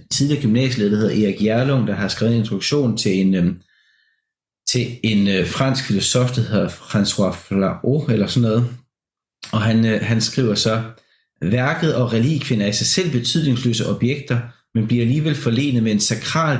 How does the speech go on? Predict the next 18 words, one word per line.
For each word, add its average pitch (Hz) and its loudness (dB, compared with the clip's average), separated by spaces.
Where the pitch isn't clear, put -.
betydning, 127 0
når 117 2
de 104 -2
sanktioneres 117 0
institutionelt 107 0
via 90 2
kirker 117 0
og 95 2
museer, 101 0
<laughs> - -10
som 180 0
pegner 151 0
tilbage 131 0
på 131 0
deres 101 -2
ophav 101 0
og 87 -10
kilde, 156 2